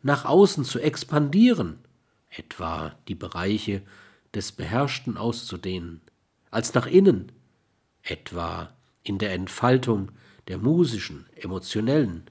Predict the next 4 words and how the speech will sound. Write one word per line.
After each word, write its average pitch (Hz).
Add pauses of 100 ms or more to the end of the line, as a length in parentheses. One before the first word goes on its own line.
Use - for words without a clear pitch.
(120)
sozialen 113
Begabungen. 87 (1900)
Egoismus, 196 (240)
Leistung, 165